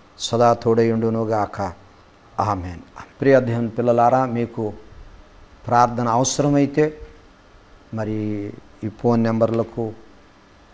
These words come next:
మీరు ఫోన్ చేస్తున్నారు. మేము ప్రార్థన చేస్తున్నాం, కొంతమందికి మేళ్ళు చేస్తున్నారని వారు మరి ఎంతో ఆనందిస్తున్నారు.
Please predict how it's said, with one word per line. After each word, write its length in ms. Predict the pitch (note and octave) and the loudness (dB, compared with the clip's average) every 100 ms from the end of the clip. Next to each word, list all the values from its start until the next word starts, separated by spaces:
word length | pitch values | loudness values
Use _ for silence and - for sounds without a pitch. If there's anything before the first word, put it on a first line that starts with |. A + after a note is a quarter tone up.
| G#2+ | -14
మీరు 200 | G#2+ G#2 - | -14 -14 -8
ఫోన్ 240 | A#2 A#2+ | -4 -2
చేస్తున్నారు. 720 | A2+ A2 - - A2+ A2 A2+ C3 - - - - _ _ _ - | -2 -4 -6 -6 -6 -4 -6 -8 -12 -20 -20 -20 _ _ _ -10
మేము 140 | G#2+ | -10
ప్రార్థన 560 | G2+ A#2 B2 A#2 A#2+ A#2 | 0 4 4 2 0 0
చేస్తున్నాం, 560 | A2 - - A2 A2+ | 0 -4 -8 -8 -8
కొంతమందికి 680 | G#2 G#2+ G#2+ G#2+ G#2+ G#2+ G#2+ | -10 -10 -8 -8 -8 -8 -8
మేళ్ళు 360 | G#2+ A2+ A2+ A2 | -8 -6 -6 -6
చేస్తున్నారని 840 | A2 G#2 - G#2+ G#2+ A2+ A#2 A2+ - - - - - - _ - - - | -8 -8 -10 -8 -6 -4 -6 -6 -12 -20 -20 -20 -20 -20 _ -20 -20 -18
వారు 560 | G#2 G#2+ G#2+ G#2+ G2+ G2 - - - - - - _ - | -6 -4 -2 -4 -6 -10 -16 -20 -20 -20 -20 -20 _ -18
మరి 220 | G#2 G2+ | -12 -10
ఎంతో 280 | G2+ G2+ G#2+ | -8 -8 -6
ఆనందిస్తున్నారు. 840 | G#2+ A2+ A2+ G#2+ - A#2+ A2+ A2+ | -4 -4 -4 -6 -6 -6 -4 -6